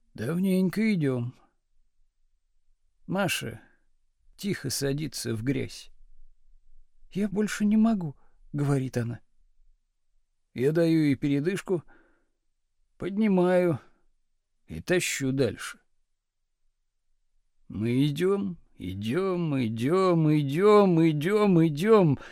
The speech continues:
Все то же самое. Повороты, бугры, лощины, елки, сосны, дождь, стужа, грязь.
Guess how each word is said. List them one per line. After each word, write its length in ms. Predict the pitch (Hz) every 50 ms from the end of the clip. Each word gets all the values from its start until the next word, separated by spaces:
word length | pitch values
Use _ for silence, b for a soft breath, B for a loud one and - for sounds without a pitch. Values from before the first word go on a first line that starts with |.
| B B B B B B B B B B B B B B B B _ _ _ _ _ _ _ -
Все 300 | - - - 151 165 170
то 220 | - 170 151 139
же 140 | 135 151 139
самое. 500 | - - - 101 90 85 85 - b b b b b b b _ _ _ _ _ _ _ _ _ _ _ _ _ _ _
Повороты, 640 | - - - 98 113 139 170 185 190 - - - - 123
бугры, 720 | 117 110 107 113 113 113 123 113 127 143 156 151 135 - _ _ _ _ _ -
лощины, 840 | - 117 143 156 - - - - - 196 190 180 156 127 123 123
елки, 580 | 117 110 135 165 175 170 151 123 - - 123 113
сосны, 600 | - - - 175 180 - - - - 117 110 113
дождь, 500 | 110 127 143 190 185 147 113 - - -
стужа, 640 | - - - - - - 202 185 156 131 123 120 120
грязь. 720 | 123 131 127 156 175 180 156 123 104 - - - - -